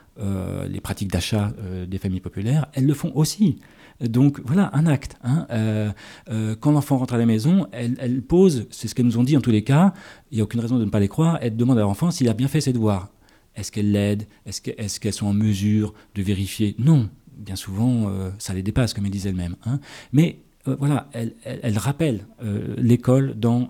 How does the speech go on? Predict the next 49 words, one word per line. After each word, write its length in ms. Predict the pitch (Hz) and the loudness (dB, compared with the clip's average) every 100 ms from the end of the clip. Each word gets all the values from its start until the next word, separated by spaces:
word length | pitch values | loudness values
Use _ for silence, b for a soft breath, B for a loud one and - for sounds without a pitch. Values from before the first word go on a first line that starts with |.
| - | -4
euh, 340 | 104 101 104 110 110 | -2 -2 -4 -6 -6
l'espace 600 | 110 104 - 113 110 - | -4 -4 -2 -2 -4 -8
domestique. 580 | 107 101 101 - 92 - B B B | -2 -2 -2 -6 -12 -12 B B B
Il 60 | 117 | -6
faut 320 | - 160 - - | 2 2 0 -6
accepter 320 | 131 151 135 | -2 0 2
l'idée 220 | 135 160 | 2 2
qu'il 100 | 170 | 2
y 40 | 131 | -2
a 20 | |
différentes 360 | 120 - 135 - | -2 0 0 4
manières 220 | 139 151 | 4 4
de 60 | |
concevoir, 640 | 113 120 113 113 123 135 - B B B - | 2 0 2 4 6 4 0 B B B -4
euh, 320 | 110 107 107 110 - 123 | 0 2 0 -2 -8 -6
euh, 200 | 117 113 | -4 -4
la, 280 | 117 110 - | -4 -6 -6
la, 320 | 117 107 - - - - | -6 -6 -8 -12 -14 -8
la 140 | 110 | -6
scolarité 320 | 98 135 120 113 | 2 4 6 4
de 60 | |
l'enfant 200 | 107 - | 2 2
et 40 | 139 | 0
surtout 220 | - 135 | 0 -2
le 120 | 98 | -2
bien 260 | 82 123 131 | 4 6 6
de 100 | 98 | 6
l'enfant. 360 | 90 - 87 - b b b | 0 -2 -8 -10 b b b
Hein, 140 | 104 104 | -6 -4
il 60 | 113 | -2
y 40 | |
a, 100 | 107 | -2
il 80 | 117 | -2
y 80 | 113 | -4
a, 80 | 110 | -2
il 60 | |
y 40 | 110 | -2
a 40 | |
aussi 200 | 107 151 | 0 4
une, 240 | 131 101 87 B B - | 4 4 -2 B B -4
une, 120 | 113 | 0
une 140 | 123 113 | 0 0
question 240 | 123 143 | 2 4
autour 180 | 135 120 | 4 4
du, 180 | 107 101 B - | 0 -2 B -6
du 100 | 101 | 0
bien 200 | 110 127 | 6 8
de 60 | |
l'enfant. 360 | 117 110 - | 8 4 0